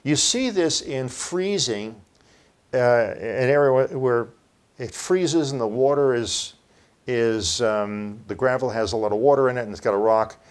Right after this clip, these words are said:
Then it freezes, then it thaws out, you'll get this thing. In this case, this probably had water and then the water evaporated and then it leaves this opening around the rocks. But this is,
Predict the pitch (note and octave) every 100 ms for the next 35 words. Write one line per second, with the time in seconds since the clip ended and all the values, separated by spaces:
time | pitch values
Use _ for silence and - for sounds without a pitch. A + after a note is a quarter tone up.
0 | - - - _ - A2 G#2 G#2 F#3+ F3+
1 | D3+ D3 B2 A2 - C#3 C3 A#2+ A#2+ A#2
2 | G#2+ A2+ G#2 A#2+ - A2+ A2 - G2 G2+
3 | A2+ C#3 B3 - D3 C3+ - - _ _
4 | _ D3+ D#3 - F3+ G3 D#3 C3 C3+ E3+
5 | E3 C#3 A#2+ B2 A#2+ G#2+ - - A#2+ A#2
6 | B2+ B2 A2 A2+ D#3 G3 A#2 G#2 G#2+ A2+
7 | - _ _ _ _ _ _ - B2 B2
8 | B2 A#2+ A#2 A#2+ C3 - B2 - C#3 D3+
9 | B2+ A2 G#2 G2+ G#2+ A2 G#2+ G#2 G#2+ A#2
10 | G#2 G#2 - G2 F2+ G3 - D#3 -